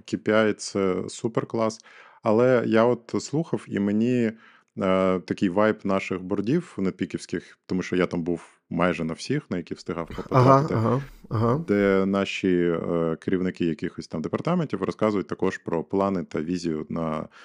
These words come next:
Speaker 1: двадцять четвертий рік, або там на перше півріччя, або на весь двадцять четвертий рік. І деякі
Speaker 2: Да.
Speaker 1: з керівників, а, м, розказують про дуже амбітні плани, а, про там, я не знаю,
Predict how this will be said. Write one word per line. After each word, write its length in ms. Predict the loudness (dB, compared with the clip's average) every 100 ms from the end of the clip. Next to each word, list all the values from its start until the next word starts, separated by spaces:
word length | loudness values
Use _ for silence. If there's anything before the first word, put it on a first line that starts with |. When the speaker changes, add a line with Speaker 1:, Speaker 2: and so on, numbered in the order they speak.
| -20 _
Speaker 1:
двадцять 200 | -2 -2 -2
четвертий 360 | -4 -4 -2
рік, 200 | -2 -2
або 160 | -2 -4
там 140 | -4
на 80 | -6
перше 260 | -4 -6 -6
півріччя, 420 | -4 -2 -2 -4
або 120 | -6
на 80 | -4
весь 160 | -4 -4
двадцять 180 | -8
четвертий 340 | -6 -8 -6 -12
рік. 220 | -12 _ _ -20 _ _ _ 0
І 360 | 4 4 4 0
деякі 480 | -4 2 4 4 4
Speaker 2:
Да. 220 | 4 2
Speaker 1:
з 100 | -6
керівників, 720 | -6 -4 -2 -4 -2 -2 -2 _ _ _ _
а, 480 | -4 0 2 0 -2 -6 _ _ -18 -8
м, 300 | -4 -2 -2
розказують 460 | -4 0 0 0 0
про 140 | -2
дуже 280 | 0 0 0
амбітні 340 | -2 -4 -6 -2
плани, 420 | 0 0 -2 -6 -12 _
а, 460 | -8 -6 -4 -6 -8 -4
про 340 | 0 0 -2
там, 400 | -4 -6 -6 -8
я 120 | -6
не 100 | -8
знаю, 340 | -8 -6 -6